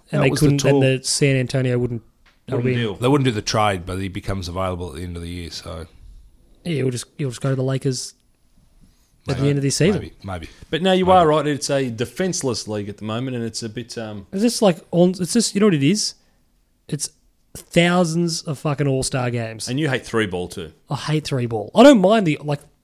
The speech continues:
Speaker 1: throw the three, no issues. But it's just like, that's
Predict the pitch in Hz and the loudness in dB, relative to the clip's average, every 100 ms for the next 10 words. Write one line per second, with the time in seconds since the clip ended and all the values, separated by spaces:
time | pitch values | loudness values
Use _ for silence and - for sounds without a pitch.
0 | _ - - 160 151 113 156 127 123 131 | _ -14 -4 -2 -2 -4 -6 -4 -4 -6
1 | - - - - _ _ _ _ _ _ | -8 -12 -16 -20 _ _ _ _ _ _
2 | _ _ _ 160 160 - 185 - 175 156 | _ _ _ 0 0 0 -2 -2 -2 0
3 | 139 - - _ _ _ _ _ _ _ | -2 -6 -20 _ _ _ _ _ _ _
4 | _ _ _ _ - 190 | _ _ _ _ -8 -8